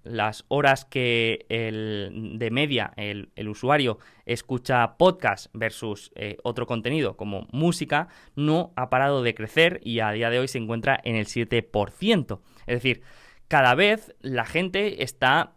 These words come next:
mm, adquiriendo más el hábito de escuchar podcast y otro contenido de audio y yo creo que, eh, es un viento de cola, eh, sobre todo con el auge de los AirPods, que eliminan bastante la fricción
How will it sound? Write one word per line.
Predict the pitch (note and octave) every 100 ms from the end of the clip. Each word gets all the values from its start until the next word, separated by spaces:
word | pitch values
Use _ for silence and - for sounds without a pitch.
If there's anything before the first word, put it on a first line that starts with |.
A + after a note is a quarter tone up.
| _ _
mm, | - B2+ A#2+ A#2 A2+ A2 G#2+ -
adquiriendo | A#2+ - B2+ C3+ E3 E3 D#3
más | D#3+ E3 - -
el | C#3
hábito | D3 D3+ C#3+ D#3+ F#3 -
de | A#2 A#2+ C#3+ -
escuchar | A2+ - A#2+ - A#2 A#2+ A#2+ A2+ - -
podcast | E3 F3 E3 E3
y | B2+
otro | B2+ C3
contenido | C3 A#2+ B2 B2 C3 B2+ - _
de | A#2+ A#2+
audio | D3 F3+ D#3+ E3+ - -
y | -
yo | B2
creo | A#2+ C3
que, | B2+ B2+ - _ _ -
eh, | B2+ B2 -
es | - B2
un | D3 C3+
viento | C#3+ C#3 B2+ B2
de | A2+
cola, | E3+ F3 D3+ - _ _ _ _ _ -
eh, | C3+ A#2+
sobre | A2 B2 A2+
todo | B2+ C3
con | B2+
el | A#2
auge | B2 - A#2+
de | A2 A2
los | G#2+ G#2+ - -
AirPods, | D3 D#3 D3+ D3 -
que | - A#2
eliminan | A2+ A2 B2 A#2+ A#2+ A2+
bastante | A2 - A#2+ A#2+
la | A#2
fricción | - A2 - C#3+ D3